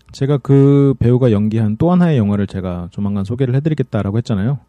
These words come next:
그, 바로 그 영화를 오늘 얘기를 하고자 합니다. 음.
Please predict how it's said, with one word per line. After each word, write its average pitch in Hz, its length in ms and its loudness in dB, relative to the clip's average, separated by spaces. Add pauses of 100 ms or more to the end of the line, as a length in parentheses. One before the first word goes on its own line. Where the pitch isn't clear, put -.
(580)
그, - 80 -14
바로 110 260 -2
그 127 240 2
영화를 107 480 2
오늘 101 240 -2
얘기를 95 300 -6
하고자 113 260 -4
합니다. 98 340 -8 (400)
음. 90 160 -12